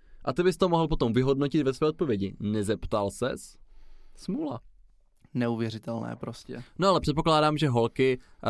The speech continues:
Speaker 1: eh, nehrají tolik videohry. Nebo je to jenom chybný předpoklad?
Speaker 2: Já nevím, jako měl jsem kamarádky, co hrály videohry, ale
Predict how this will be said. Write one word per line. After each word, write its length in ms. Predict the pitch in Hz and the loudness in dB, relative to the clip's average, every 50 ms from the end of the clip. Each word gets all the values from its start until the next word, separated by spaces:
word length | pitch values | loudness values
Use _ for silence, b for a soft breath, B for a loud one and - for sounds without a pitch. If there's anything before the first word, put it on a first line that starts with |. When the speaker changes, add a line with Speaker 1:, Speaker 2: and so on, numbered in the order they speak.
| 113 113 113 | 2 2 2
Speaker 1:
eh, 40 | 113 | 2
nehrají 400 | 113 113 117 127 110 107 110 98 | 2 2 2 2 2 2 2 0
tolik 240 | 107 104 101 92 | 0 0 0 0
videohry. 500 | 92 95 98 98 95 90 95 95 95 104 - | 0 0 0 0 0 0 -2 -4 -6 -6 -6
Nebo 180 | 117 117 123 147 | -6 -2 -2 -2
je 60 | 131 | -2
to 120 | - 123 | 0 -2
jenom 320 | 113 110 107 107 104 104 101 98 - _ | -2 -2 -2 -4 -4 -6 -6 -8 -12 _
chybný 320 | - - 104 104 104 101 | -10 -10 -6 -6 -6 -6
předpoklad? 520 | 98 - - - - 98 - 98 95 - _ _ _ _ _ _ _ _ _ B B B B B B B B B B B | -8 -10 -14 -12 -12 -10 -10 -10 -12 -12 _ _ _ _ _ _ _ _ _ B B B B B B B B B B B
Speaker 2:
Já 220 | 131 123 120 120 | -4 -2 -2 -2
nevím, 240 | 127 151 - - 147 | -2 -2 -2 -2 -2
jako 140 | 131 123 160 | -2 0 0
měl 180 | 156 151 165 202 | 2 2 2 2
jsem 180 | - 262 262 | 0 -2 0
kamarádky, 540 | 247 151 127 120 120 120 117 117 - - 123 | 0 0 2 2 2 2 2 0 0 -4 -4
co 120 | - 131 | -2 0
hrály 220 | 123 123 117 113 117 | 0 2 2 0 0
videohry, 380 | 113 113 117 113 117 113 113 | 0 -2 -2 0 0 -2 -2
ale 220 | - 117 127 127 | 0 0 0 0